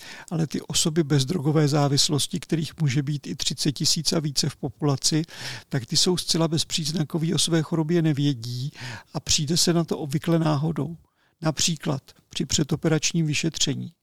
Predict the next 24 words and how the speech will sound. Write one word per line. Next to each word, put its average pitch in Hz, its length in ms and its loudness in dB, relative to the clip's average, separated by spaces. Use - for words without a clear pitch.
Ne 170 200 2
všechny - 420 0
nemocnice 156 560 0
provádějí 151 520 2
v 143 40 0
rámci 147 320 0
předoperačního 147 800 -2
vyšetření 151 640 0
protilátky 151 720 2
na 143 200 2
hepatitidu 156 720 -4
C. 139 360 2
V 160 40 -4
některých 165 460 2
případech 165 480 0
se 165 120 2
na 156 120 0
to 160 120 -4
přijde - 380 -2
u - 140 -4
žen, 151 260 2
pokud 139 280 -6
otěhotní, 160 680 -2
absolvují, 156 680 0